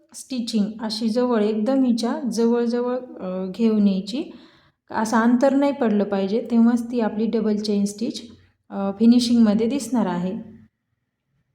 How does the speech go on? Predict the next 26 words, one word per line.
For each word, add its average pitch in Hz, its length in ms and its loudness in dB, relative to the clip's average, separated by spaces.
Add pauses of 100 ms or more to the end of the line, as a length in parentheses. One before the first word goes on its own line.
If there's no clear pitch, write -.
(360)
तर 220 80 -2
बघा 220 220 2
आता 233 260 4
मी 214 120 4
इथे 220 200 2
तुम्हाला 220 240 2
दाखवत 220 420 0
आहे 214 320 0 (500)
त्याप्रमाणे 220 560 2 (560)
तुम्ही 240 240 6
पण 262 200 2
करून 220 340 2
बघा. 196 220 -2 (2250)
अं, 208 360 2
आता 208 200 0
बघा 240 260 2
इथं 214 240 2
मी 208 160 2
करत 233 260 0
आहे 233 260 2
तर 233 100 2
माझ्या 226 300 4
दोन्ही, 233 680 4
अ, 202 200 2
चेन 233 300 4
स्टिचमध्ये 226 720 0